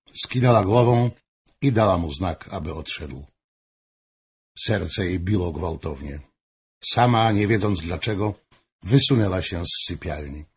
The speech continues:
Za gabinetem, który go od sali przedzielał, usiadła w pustce ogromnej, którą tego wieczora, jak zawsze, oświecano, choć nikt nie miał być przyjętym. Ściany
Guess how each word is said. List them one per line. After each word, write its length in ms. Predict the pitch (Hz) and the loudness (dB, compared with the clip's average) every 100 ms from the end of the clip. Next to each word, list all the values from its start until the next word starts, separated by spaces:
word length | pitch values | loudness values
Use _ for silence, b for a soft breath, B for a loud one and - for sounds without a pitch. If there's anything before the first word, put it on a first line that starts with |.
| _ _ _ _ _ - | _ _ _ _ _ -14
Za 300 | 78 113 107 | -2 2 2
gabinetem, 880 | 92 101 98 117 120 131 131 135 123 _ - | 2 -2 0 0 0 0 2 0 -2 _ -20
który 320 | - 90 95 | -10 -6 -4
go 220 | 90 82 | -4 -4
od 100 | 82 - | -6 -4
sali 340 | 107 101 85 | -2 -2 -4
przedzielał, 600 | 78 - 92 113 123 120 113 B B B B B B B B _ | -8 -8 -4 0 2 2 -2 B B B B B B B B _
usiadła 640 | 151 143 151 151 151 147 127 - | 4 6 6 6 6 4 2 -4
w 140 | - - | -20 0
pustce 500 | 127 - - - 107 | 2 2 -2 -2 0
ogromnej, 680 | 90 107 110 110 110 110 - | 2 2 4 4 2 0 -4
którą 300 | - 104 90 | -6 -4 -2
tego 220 | 113 92 | -2 -2
wieczora, 520 | 90 82 110 95 92 85 | -4 -4 -2 0 -2 -4
jak 240 | 95 85 73 | -6 -6 -4
zawsze, 480 | 98 - - 90 76 B B | -4 -4 -4 -6 -6 B B
oświecano, 760 | - 87 - 87 - 92 95 90 - _ _ _ - | -10 -8 -6 -6 -2 -2 -2 -4 -10 _ _ _ -8
choć 240 | 104 - | -6 -2
nikt 240 | 110 - | -4 -2
nie 120 | 107 104 | -2 0
miał 220 | 98 92 | 0 -2
być 200 | 85 - | -6 -8
przyjętym. 680 | - 87 73 71 - 69 71 _ _ _ _ _ _ _ _ | -8 -8 -10 -14 -16 -18 -18 _ _ _ _ _ _ _ _
Ściany 640 | - - 165 180 170 160 | -8 2 6 6 6 4